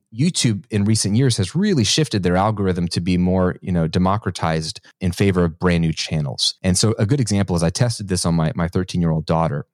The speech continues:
She wanted to launch a YouTube channel doing screen recordings of a video game she was doing walkthroughs for. And so she filmed one, we edited it together, real simple video. We uploaded it to a brand new channel. We just,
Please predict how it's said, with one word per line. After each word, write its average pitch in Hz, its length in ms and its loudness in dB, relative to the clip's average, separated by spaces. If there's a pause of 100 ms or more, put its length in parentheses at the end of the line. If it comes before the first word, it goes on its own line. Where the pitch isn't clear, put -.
She - 160 -2
wanted 113 260 2
to 95 120 0
launch 87 400 0
a 80 240 0
YouTube 85 360 -4
channel 82 280 0
doing 82 460 2 (120)
screen 135 440 0
recordings 101 600 0
of 87 160 0
a 85 80 0
video 82 280 2
game 78 260 2
she - 160 -2
was 78 240 -2
doing 82 320 -2
walkthroughs 78 440 -4
for. - 260 -10 (260)
And 98 120 0
so 98 500 -2 (160)
she - 160 0
filmed 123 280 0
one, 120 400 0 (160)
we 92 160 -2
edited 92 340 2
it 92 220 0
together, 87 320 0
real 87 120 0
simple 87 300 -2
video. 82 240 0
We 82 80 0
uploaded 90 400 0
it 85 80 -4
to 90 100 -2
a 80 60 2
brand 110 300 2
new 117 100 2
channel. 78 420 -2
We 82 80 -4
just, 82 260 -6